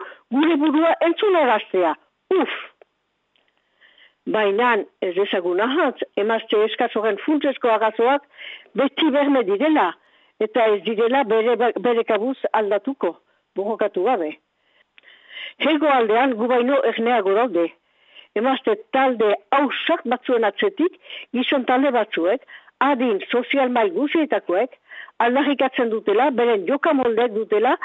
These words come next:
emazten egoera oztopatzen. Eta ordu dela, denen honetan aldaketak izan diten.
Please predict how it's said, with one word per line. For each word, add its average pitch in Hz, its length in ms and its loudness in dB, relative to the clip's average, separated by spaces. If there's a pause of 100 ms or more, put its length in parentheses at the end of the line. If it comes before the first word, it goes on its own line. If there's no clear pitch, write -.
(240)
emazten 254 540 0
egoera 233 400 2
oztopatzen. 233 720 -2 (460)
Eta 220 320 0 (100)
ordu 311 420 2
dela, 196 360 2 (360)
denen 311 380 2
honetan 220 560 0
aldaketak 277 640 0
izan 233 260 -2
diten. 156 380 -4